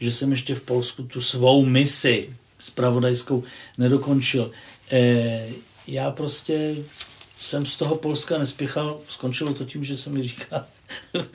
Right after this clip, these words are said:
v zahraniční redakci Český Polák. Najednou to prostě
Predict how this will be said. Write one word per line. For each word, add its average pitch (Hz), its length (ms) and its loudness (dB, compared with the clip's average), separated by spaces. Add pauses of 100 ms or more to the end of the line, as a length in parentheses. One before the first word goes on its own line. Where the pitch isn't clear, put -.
(300)
v - 60 -4
zahraniční 135 520 2
redakci 139 500 0 (320)
Český 139 400 -2
Polák. 127 500 2 (520)
Najednou 139 360 2
to 165 140 0
prostě 156 520 0